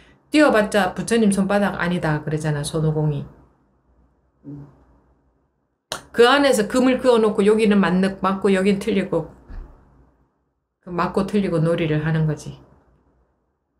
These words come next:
Speaker 1: 여기는 부처님 손바닥 아니고 저기는 부처님 손바닥 아닙니까? 아니,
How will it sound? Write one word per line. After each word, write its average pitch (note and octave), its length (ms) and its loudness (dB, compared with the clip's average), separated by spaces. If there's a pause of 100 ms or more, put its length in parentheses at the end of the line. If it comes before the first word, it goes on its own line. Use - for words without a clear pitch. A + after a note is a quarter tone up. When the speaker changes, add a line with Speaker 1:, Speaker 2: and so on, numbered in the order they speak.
(240)
Speaker 1:
여기는 A#3+ 320 4
부처님 A3 360 4
손바닥 G#3 440 2
아니고 F#3+ 300 0
저기는 A3 340 2
부처님 F#3 340 0
손바닥 F3 360 -4
아닙니까? E3+ 680 0
아니, E3 280 -4